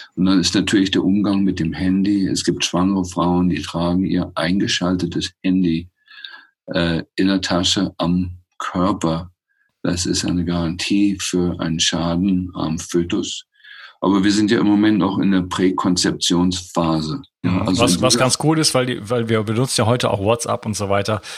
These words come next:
Speaker 2: Äh, es gibt einfach solche Adapter hier. Äh,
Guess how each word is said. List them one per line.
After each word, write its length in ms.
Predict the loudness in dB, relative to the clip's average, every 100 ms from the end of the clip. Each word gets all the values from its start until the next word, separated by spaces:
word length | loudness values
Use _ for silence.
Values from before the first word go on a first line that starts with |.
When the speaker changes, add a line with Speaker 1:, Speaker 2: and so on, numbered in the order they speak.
| -14 -6
Speaker 2:
Äh, 100 | -2
es 120 | -2
gibt 200 | -4 -4
einfach 240 | -2 -2
solche 300 | -2 -4 -4
Adapter 380 | -2 -4 -2 -4
hier. 360 | -2 -2 -4 -8 _ -20 _ _
Äh, 340 | -4 -2 -4